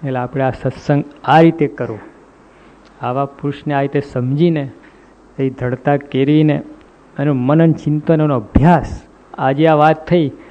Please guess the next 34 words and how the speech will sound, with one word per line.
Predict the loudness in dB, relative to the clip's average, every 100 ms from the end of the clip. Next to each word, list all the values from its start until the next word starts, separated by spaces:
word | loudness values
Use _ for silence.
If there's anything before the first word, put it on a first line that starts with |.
| -20 -20 -20 _ -14
છ | -6 2
મહિના | 2 4 2
પછી | 2 0 0 -2
વળી | 2 2 2 -2 -16 -20 _ _ _ _ -18 -18 -20 _ 0
ભૂલથી | 2 0 0 2
આ | 2
નિરૂપણમાં | 2 0 0 0 2 2
આવી | 2
ગયું | 0 0
તો | 0
ઠીક | 2 0 0
છે, | -4
નહીં | -4 -2
તો | -2 -4 -16 _ -12
આગળ | 0 4 6 4
ગાડી | 4 4 2
ચાલતી | -2 -2 0 0 -2 0
જાય | 0 -2 -10 -20 -4
એમ | -4 -2
નહીં. | -6 -12 -18 _ _ _ -20 -20 -20 _ -18 -8
આ |
વાત | -2 0 -2 -8 -20 _ _ _ _ _ -4
તમારે | 0 2 2
અમારે | 2 0 0
બધાને | -2 -6 2 4 6 4
વિચાર | 0 -4 -6
કરવાની | -4 -6 -6 -8
છે. | -12 -18 _ _ -20 -20 -20 _ _ -4
દરેકને | 2 6 6 4 0 0 4
રોજ | 6 8 8 4 -2 -4
મારે | 2 2
કે | 4
આ | 4
વાત, | 6 6 4